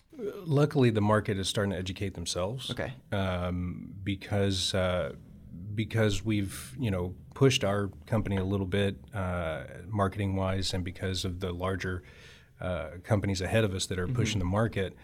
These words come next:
Speaker 1: uh, lots of businesses are, and business owners are educating themselves about the product because they are searching for solutions. Um, you know, doing things like this is helping to spread the word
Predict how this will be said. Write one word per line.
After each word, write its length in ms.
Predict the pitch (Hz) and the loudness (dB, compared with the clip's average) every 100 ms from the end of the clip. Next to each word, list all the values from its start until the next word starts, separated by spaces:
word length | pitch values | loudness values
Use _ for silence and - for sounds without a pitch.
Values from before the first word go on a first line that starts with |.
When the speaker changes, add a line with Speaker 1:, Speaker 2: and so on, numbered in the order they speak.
| - - - 101 | -12 -10 -6 0
Speaker 1:
uh, 420 | 95 92 90 87 | 0 2 0 0
lots 300 | 90 98 110 | 0 0 -2
of 100 | 95 | 0
businesses 640 | 107 107 101 - 95 92 | 0 2 0 0 -2 -2
are, 360 | 95 90 85 80 | -2 -2 -4 -6
and 160 | 101 95 | -6 0
business 280 | 101 92 | 2 2
owners 440 | 104 101 95 95 101 | 2 2 2 0 -2
are 320 | 90 87 - | -2 -4 -6
educating 400 | 101 98 104 92 | -6 -4 -2 -2
themselves 460 | 85 - 98 101 95 | -2 -2 0 0 -2
about 220 | 92 92 | -2 -4
the 60 | 90 | -4
product 520 | 98 98 101 - - | -4 -2 -4 -6 -10
because 280 | 92 98 90 | -8 -6 -4
they 100 | 87 | -2
are 300 | 87 90 90 - | -2 -2 -6 -4
searching 440 | - 104 95 95 | 0 2 2 -2
for 120 | 92 92 | -4 -6
solutions. 580 | - 101 120 87 82 - - - - - - - | -2 0 0 -2 -8 -12 -12 -12 -12 -20 -18 -6
Um, 680 | 98 95 92 90 90 90 - - - | -4 -2 -2 -2 -4 -6 -10 -18 -8
you 100 | 101 | -4
know, 60 | 90 | -2
doing 240 | 98 98 | 0 0
things 220 | 104 101 | 0 0
like 220 | 90 87 | -2 -4
this 260 | 107 104 - | -2 -2 -2
is 160 | 98 104 | -2 0
helping 240 | 101 92 | 0 0
to 80 | 90 | -2
spread 280 | - 98 90 | -2 -4 -2
the 80 | |
word 340 | 92 98 95 | 0 0 0